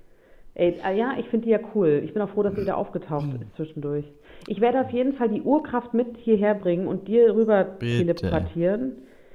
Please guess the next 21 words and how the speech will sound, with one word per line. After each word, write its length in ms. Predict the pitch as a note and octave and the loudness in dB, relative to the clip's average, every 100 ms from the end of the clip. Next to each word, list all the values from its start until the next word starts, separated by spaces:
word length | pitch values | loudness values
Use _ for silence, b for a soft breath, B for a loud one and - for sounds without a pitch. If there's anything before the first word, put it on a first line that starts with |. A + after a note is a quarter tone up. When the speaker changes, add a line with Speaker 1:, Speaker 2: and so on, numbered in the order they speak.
| B B B B B | B B B B B
Speaker 1:
damit 260 | G3+ A#3+ A#3+ | 4 6 6
wir 100 | B3 | 4
auch 60 | |
wieder 120 | A#3 A3+ | 4 4
neu 200 | A3 A3 | 4 4
durchstarten 420 | A#3 A#3 A3+ G3 | 2 0 -2 -2
können, 200 | G3+ G3+ | -2 0
ohne 380 | G#3+ B3 A#3+ - | 2 2 0 2
Aura, 540 | G#3 A3+ G#3 G#3+ G#3 | 2 2 2 0 0
ohne 400 | G#3 B3 B3 A#3+ | 2 4 6 6
Migräne, 720 | A3+ G#3+ G3 G3+ G#3+ G3+ G3 | 6 2 0 2 2 0 -2
ohne 240 | - A3 A3+ | 0 4 6
Speaker 2:
Vielleicht 200 | A3 A3 | 6 6
findest 280 | G#3+ G3+ C3 | 4 4 4
du 60 | |
ja 120 | B2 | 2
auch 120 | A#2 - | 0 -2
irgendwelche 360 | B2+ B2+ A#2+ D#3 | 2 4 4 4
Speaker 1:
Biowetten. 120 | A#2 | 2
Speaker 2:
natürlichen 680 | A2 - A#2+ A#2+ - G2 A2 | -2 -2 -4 -4 -4 -4 -2
Heilmittel, 720 | B2+ C3+ F2+ - D#2 E2 | -2 0 -2 -4 -4 -4